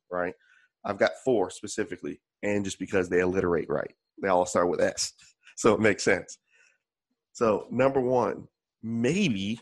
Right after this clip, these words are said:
right now, <clears throat> like we talked about, we mentioned, maybe you are in the mountain of struggle right now. And struggle in a,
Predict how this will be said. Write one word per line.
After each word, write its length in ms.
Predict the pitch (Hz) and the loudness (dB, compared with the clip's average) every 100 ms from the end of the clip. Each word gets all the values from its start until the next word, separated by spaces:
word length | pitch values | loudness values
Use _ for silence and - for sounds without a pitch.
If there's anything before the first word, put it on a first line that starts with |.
| - | -4
right 260 | 107 123 | -2 0
now, 420 | 113 87 95 135 _ - | 0 0 -2 -4 _ -8
<clears throat> 120 | 180 | -4
like 220 | 127 123 120 | 0 0 -2
we 60 | |
talked 300 | - 117 117 | -6 -8 -4
about, 300 | 110 107 - | -4 -4 -6
we 160 | 107 113 | -8 -8
mentioned, 500 | 110 98 95 104 - _ _ _ _ _ _ _ _ _ _ _ _ - | -4 -6 -6 -12 -14 _ _ _ _ _ _ _ _ _ _ _ _ -6
maybe 380 | 104 120 175 185 | 2 4 2 -2
you 220 | 147 139 | -2 2
are 120 | 139 | 2
in 160 | - 110 | 2 0
the 80 | 101 | 0
mountain 360 | 98 104 - | 0 -2 -4
of 80 | 92 | -8
struggle 460 | - - 92 90 85 | -10 -4 0 0 -4
right 280 | 82 87 - | -8 -12 -12
now. 180 | 85 - _ _ _ _ _ _ _ _ - | -14 -16 _ _ _ _ _ _ _ _ -10
And 120 | 104 | -8
struggle 500 | - 139 175 160 156 | 0 2 2 0 -6
in 160 | 113 | -2
a, 140 | 110 | -2